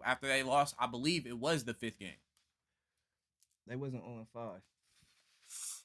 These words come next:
Speaker 1: Look it up.
Speaker 2: You got all the facts. You look it up.
Speaker 1: I know because we covered it on the fucking show.
Speaker 2: Let me see your lighter.
Speaker 1: Uh, I'm good. I'm good. But we could just agree to disagree.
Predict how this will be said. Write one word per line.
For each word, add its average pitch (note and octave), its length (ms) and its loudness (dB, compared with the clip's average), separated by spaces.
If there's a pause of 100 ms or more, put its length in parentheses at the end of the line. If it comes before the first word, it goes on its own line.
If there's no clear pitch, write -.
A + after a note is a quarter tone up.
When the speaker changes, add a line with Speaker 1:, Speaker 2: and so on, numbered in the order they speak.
(580)
Speaker 1:
Look F#2 140 -8
it A2 80 -4
up. A2+ 140 -4 (1300)
Speaker 2:
You D3+ 120 8
got F3+ 160 12
all E3 100 10
the D#3 80 8
facts. F3+ 380 8
You F3+ 100 4
look E3 220 4
it C#3+ 80 2
up. A#2 180 0 (340)
Speaker 1:
I G3+ 120 12
know A#3 440 12 (380)
because A#3+ 260 12
we A#3 60 12
covered D4+ 260 12
it D4 60 12
on D4 80 12
the C#4+ 60 12
fucking C#4+ 300 12
show. D4+ 420 12 (1000)
Speaker 2:
Let A#2 40 4
me B2+ 60 6
see D3 120 2
your C3 120 6
lighter. D#3 320 4 (280)
Speaker 1:
Uh, G3 60 2
I'm F#3+ 360 10
good. G#2 260 0 (1900)
I'm A#2+ 140 4
good. F#2 240 -4 (240)
But D3+ 300 8
we G3+ 100 6
could F#3 120 2
just D#3 180 6
agree C#3 240 4
to - 20 2
disagree. C3 480 2